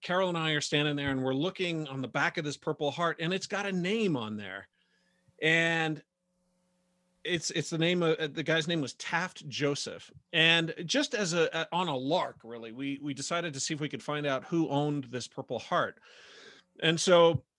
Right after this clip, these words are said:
uh, I started making some phone calls. Carol and I started doing some research, and, uh, I got Taft Joseph on the phone. He lived in, uh, Overland Park, Kansas, and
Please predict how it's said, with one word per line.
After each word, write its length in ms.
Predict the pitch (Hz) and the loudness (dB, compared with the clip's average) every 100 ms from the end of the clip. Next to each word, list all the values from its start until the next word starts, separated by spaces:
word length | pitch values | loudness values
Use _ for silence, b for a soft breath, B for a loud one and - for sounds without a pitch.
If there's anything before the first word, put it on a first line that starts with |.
| 147 | -6
uh, 200 | 156 147 | -2 0
I 60 | |
started 260 | 156 214 196 | 4 6 6
making 180 | 196 170 | 4 0
some 140 | 156 | 0
phone 180 | 180 185 | 2 4
calls. 320 | 180 180 170 | 4 2 2
Carol 300 | - 170 165 | 0 2 2
and 80 | 170 | 0
I 80 | 160 | -2
started 240 | 160 156 | 2 0
doing 160 | 151 151 | 0 -2
some 160 | 143 | -2
research, 480 | 151 147 156 147 - - | -2 2 2 0 -2 -2
and, 400 | 143 139 139 139 | 2 2 2 2
uh, 320 | 139 135 135 - _ - | 0 0 -2 -6 _ 0
I 120 | 147 | 2
got 420 | 135 165 220 - | 2 2 2 0
Taft 460 | - 165 143 135 143 | -2 2 2 0 -8
Joseph 440 | 127 139 135 143 - - | -4 -4 -4 -8 -10 -10
on 240 | 131 139 | -6 -6
the 60 | 123 | -6
phone. 500 | - 143 113 113 151 _ _ _ _ _ | -4 -2 -2 -4 -8 _ _ _ _ _
He 220 | _ 143 151 | _ 0 4
lived 360 | 151 156 139 | 4 4 2
in, 360 | 151 143 139 135 | 0 0 0 0
uh, 240 | 127 123 - | 0 -2 -2
Overland 580 | 147 131 165 160 151 151 - | -2 0 0 0 -2 -6 -12
Park, 360 | - 135 135 - | -4 -2 -4 -8
Kansas, 600 | - 135 117 107 131 - _ _ b b b b | -6 -2 -2 -4 -8 -10 _ _ b b b b
and 500 | 151 147 151 147 143 | 4 6 6 4 0